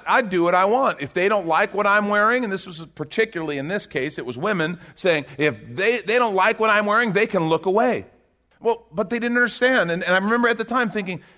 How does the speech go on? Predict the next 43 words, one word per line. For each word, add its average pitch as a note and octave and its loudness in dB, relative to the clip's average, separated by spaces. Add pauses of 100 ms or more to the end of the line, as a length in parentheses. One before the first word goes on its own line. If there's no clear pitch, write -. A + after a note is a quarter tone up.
"But - -10
you're F#3 -6
acting G#3+ -2
like G3 0
you're G3 2
alone F#3+ 4
on A#3 0
an A3+ 2
island. A3+ 2
You're G#3 0
not. A3+ 0
You're F#3 -2
in E3+ -4
a F#3 -4
community. A3 -2 (220)
And F3 0
what G3+ 0
you G#3 -4
do G#3+ -4
affects A#3+ -2
other F3+ 0
people. E3 -6
It - -2
affects G3+ -4
other F3+ 0
families. G#3 0
It D3+ -2
affects F3+ -4
people G3+ -6
raising F#3+ -2
their F#3+ -4
kids. A3 -2 (160)
It B3 -2
affects C#4+ 2
people. F3+ -2 (480)
We're B3+ 0
not C4 4
an G3+ 0
island. A2+ 0 (220)
My F#3 2
sin F3+ -2
affects F#3 -4
others." B3+ -4